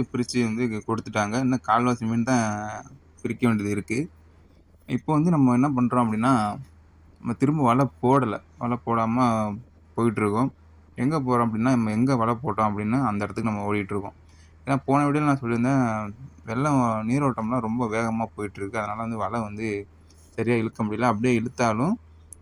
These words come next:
அ, மற்ற, மற்ற பாடு நம்ம வலை வைக்கும்போது வந்து அந்த அளவுக்கு மீன்கள் கிடைக்க மாட்டேங்குது. அதாவது என்ன, அதனால என்ன பண்றோம் அப்படின்னா, இது-, இதுக்கப்புறம் நம்ம வந்து டைரக்டா நம்ம வந்து செக்கல் பாடு வலை போட்டுடலாம் அப்படிங்கிறதுக்காக அந்த இடத்துக்கு நம்ம போயிட்டுருக்கோம். அது ஒரு போறதுக்கு எப்படி இருந்தாலும் குறைஞ்சது ஒரு ரெண்டரைல இருந்து மூணு மணி நேரம் ஆகும்.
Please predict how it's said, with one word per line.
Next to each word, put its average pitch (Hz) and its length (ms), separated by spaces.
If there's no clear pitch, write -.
அ, 113 160
மற்ற, 113 420
மற்ற 135 280
பாடு 123 280
நம்ம 117 220
வலை 110 160
வைக்கும்போது 107 480
வந்து 107 240
அந்த 107 160
அளவுக்கு 110 200
மீன்கள் 107 380
கிடைக்க 101 260
மாட்டேங்குது. 98 420
அதாவது 120 280
என்ன, 131 220
அதனால 117 340
என்ன 120 180
பண்றோம் 104 320
அப்படின்னா, 104 240
இது-, 123 240
இதுக்கப்புறம் 160 480
நம்ம 135 160
வந்து 127 200
டைரக்டா 123 360
நம்ம 120 160
வந்து 113 200
செக்கல் 135 380
பாடு 123 200
வலை 110 180
போட்டுடலாம் 110 480
அப்படிங்கிறதுக்காக 101 640
அந்த 104 220
இடத்துக்கு 104 300
நம்ம 98 140
போயிட்டுருக்கோம். 104 440
அது 123 100
ஒரு 131 220
போறதுக்கு 143 380
எப்படி 127 120
இருந்தாலும் 131 200
குறைஞ்சது 123 280
ஒரு 117 80
ரெண்டரைல 113 360
இருந்து 117 180
மூணு 113 120
மணி 107 260
நேரம் 110 180
ஆகும். 107 280